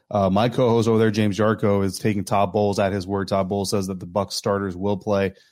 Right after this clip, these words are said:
looking to kind of build on some of that momentum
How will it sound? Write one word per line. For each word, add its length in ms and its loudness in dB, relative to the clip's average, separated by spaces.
looking 240 2
to 60 0
kind 180 2
of 120 -2
build 240 2
on 160 0
some 160 -2
of 40 -2
that 140 0
momentum 600 0